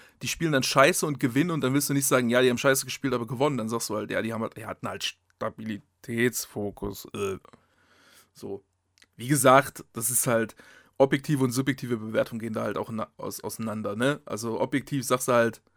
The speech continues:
ja, okay, ein Stück weit ist es natürlich auch rational, sich auf, auf Stabilität zu fokussieren in bestimmten Momenten so, aber es ist halt auch, weiß ich, es ist halt auch ein bisschen feige und es ist halt auch, wenn beide das machen, wird's halt einfach ein Kackspiel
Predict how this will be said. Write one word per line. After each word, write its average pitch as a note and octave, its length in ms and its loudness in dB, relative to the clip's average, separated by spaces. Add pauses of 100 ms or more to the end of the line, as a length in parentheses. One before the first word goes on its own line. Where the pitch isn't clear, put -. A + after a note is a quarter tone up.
(400)
ja, B2 300 -2
okay, C3 400 2 (100)
ein - 60 -14
Stück C#3+ 240 0
weit B2+ 120 2
ist B2+ 120 -2
es C3 120 -6
natürlich A#2+ 300 -4
auch A2+ 80 -2
rational, A2 440 -2
sich G#2+ 160 -10
auf, - 260 -12
auf - 280 -10
Stabilität A2+ 520 -6
zu - 80 -10
fokussieren C#3 460 -4
in C3+ 60 -4
bestimmten C3+ 320 -6
Momenten E3 420 0
so, F3 280 -2 (520)
aber A#2 1000 4
es B2 260 2
ist - 140 2
halt - 160 -4
auch, - 240 -6 (440)
weiß - 180 -10
ich, D3+ 60 -10
es D3+ 140 -10
ist - 120 -4
halt E3+ 120 -8
auch E3+ 120 -4
ein F#3+ 80 -4
bisschen A#3 260 -6
feige F#3 600 0 (600)
und E3+ 160 0
es D3 120 2
ist E3+ 140 0
halt F3+ 120 6
auch, F3 180 6
wenn F3+ 180 8
beide F3 360 6
das E3 200 -2
machen, F3 400 2 (220)
wird's D#3 300 -2
halt F3 100 2
einfach E3 260 0
ein A3 120 -2
Kackspiel C#3 720 0